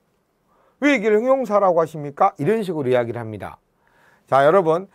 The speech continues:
한국어로 이렇게 해석이 되더라도 영어에서는 부사가 아닌 형용사일 수 있습니다. 결국은 여기에 있는 이 단어가 누구를 설명하고 누구를 수식하냐를 봐야 돼요.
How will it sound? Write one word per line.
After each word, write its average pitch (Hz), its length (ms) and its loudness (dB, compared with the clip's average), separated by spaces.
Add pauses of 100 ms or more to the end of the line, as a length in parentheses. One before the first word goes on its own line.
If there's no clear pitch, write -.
(220)
한국어로 254 840 0
이렇게 196 460 0
해석이 185 380 -4
되더라도 135 760 -2
영어에서는 147 840 -6 (160)
부사가 175 480 -2
아닌 131 220 -6
형용사일 202 580 -6
수 101 120 -20
있습니다. 82 460 -20 (420)
결국은 185 680 0 (840)
여기에 196 380 2
있는 277 300 -6
이 170 220 -8
단어가 160 520 -2
누구를 233 720 -6
설명하고 226 760 -4
누구를 147 380 -6
수식하냐를 220 760 -10
봐야 95 260 -16
돼요. 92 420 -20